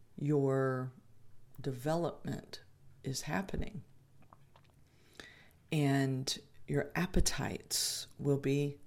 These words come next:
shifting. And I've mentioned this before, I'll mention it again, 'cause I do feel such a sense of warning to people in the midst of all the great anticipation of what God is doing,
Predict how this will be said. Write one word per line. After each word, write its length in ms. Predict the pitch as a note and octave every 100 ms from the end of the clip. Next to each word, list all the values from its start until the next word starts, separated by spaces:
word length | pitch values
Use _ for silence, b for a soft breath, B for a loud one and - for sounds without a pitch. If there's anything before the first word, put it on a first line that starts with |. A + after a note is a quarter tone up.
| -
shifting. 640 | - - F#3+ - - - - - - b b b b b b b b b b
And 160 | C#3+ B2+
I've 280 | - C3 C3+
mentioned 440 | C#3+ C#3+ - C#3+
this 240 | B2+ B2+ -
before, 560 | C3+ - C3 C#3+ F3+ -
I'll 140 | B2
mention 420 | B2 B2 - C#3
it 120 | B2
again, 580 | A#2 A#2+ A#2 A#2 B2+ D#3+ - - - -
'cause 160 | - C#3
I 80 |
do 200 | C3+ D3
feel 280 | C#3 - C3+
such 300 | - C#3+ -
a 40 | C#3
sense 400 | - C3 C3+ -
of 180 | A#2+
warning 600 | C3 C3+ C3 B2+ - C3+ - b b b - - - -
to 120 | -
people 520 | - C#3 - - -
in 140 | - D3+
the 80 | C#3
midst 380 | C#3+ - -
of 80 | -
all 260 | - C3+ C#3
the 320 | C#3 C3 C3+ B B B B -
great 400 | - D3 D3 D3 -
anticipation 920 | B2+ - C#3 - - C3 - - C3
of 160 | - C#3+
what 160 | -
God 200 | B2 B2
is 160 | B2 -
doing, 440 | D3 D3 D3 D3+